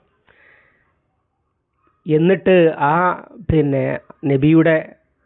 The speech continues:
റസൂലിൻ്റെ, ഇവിടെയാണെങ്കിൽ ഖുർആനിൻ്റെ, മുഹമ്മദ് സല്ലല്ലാഹു അലൈഹി വസല്ലമയുടെ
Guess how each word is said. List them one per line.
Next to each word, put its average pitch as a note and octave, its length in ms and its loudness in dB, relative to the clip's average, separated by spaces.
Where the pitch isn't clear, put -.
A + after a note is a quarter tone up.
റസൂലിൻ്റെ, D3 720 0
ഇവിടെയാണെങ്കിൽ D3+ 640 -2
ഖുർആനിൻ്റെ, D3+ 640 0
മുഹമ്മദ് C#3 380 -2
സല്ലല്ലാഹു C#3 420 -2
അലൈഹി C3 200 -4
വസല്ലമയുടെ B2 560 -4